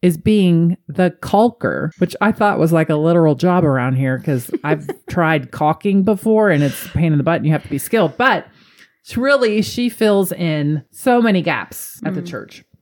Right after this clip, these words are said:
Speaker 1: She's a deacon. She is a Shine Group leader. She's the head of the Mission Council. She's in charge of the Welcome Center. Her and Greg have led many home groups over the years, and they're currently teaching a marriage class that's going on right now. So,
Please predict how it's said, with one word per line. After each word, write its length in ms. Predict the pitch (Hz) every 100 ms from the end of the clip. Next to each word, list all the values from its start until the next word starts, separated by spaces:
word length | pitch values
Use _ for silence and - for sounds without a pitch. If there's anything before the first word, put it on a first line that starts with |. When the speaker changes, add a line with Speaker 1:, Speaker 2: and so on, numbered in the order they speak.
| _ _
Speaker 1:
She's 420 | - 202 202 190 165 -
a 80 | 170
deacon. 500 | 160 175 180 302 359 427 415 _ _
She 640 | - - 180 170 160 160 -
is 160 | 170 151
a 80 |
Shine 320 | 147 170 160 175
Group 240 | 233 240
leader. 560 | 247 269 277 277 277 254
She's 460 | - 180 180 156 170 -
the 120 | 160 151
head 220 | 180 175
of 120 | 156
the 80 | 143
Mission 360 | 196 233 247
Council. 800 | 226 247 233 226 247 226 220 214 - _
She's 240 | - 156 151
in 100 | 147
charge 280 | 170 151
of 80 | 147
the 40 | 131
Welcome 400 | 175 233 240 220
Center. 580 | - 208 190 190 190 - _ _ _
Her 240 | 208 208 196
and 180 | 185
Greg 320 | 170 175 175 160
have 180 | 160 143
led 360 | 160 151 151 -
many 320 | 185 254 302
home 340 | 226 208 196 190
groups 360 | 190 185 -
over 220 | - 180 185
the 100 | 180
years, 400 | 175 165 165 -
and 240 | 160 156
they're 80 | 160
currently 560 | - 269 277 - 180
teaching 400 | 170 175 165 170
a 80 | 151
marriage 420 | 143 143 139 135
class 460 | - 131 113 143 -
that's 340 | - 131 - -
going 280 | 143 131
on 160 | 131 131
right 220 | 123 -
now. 240 | 123 107 107
So, 480 | - 156 143 135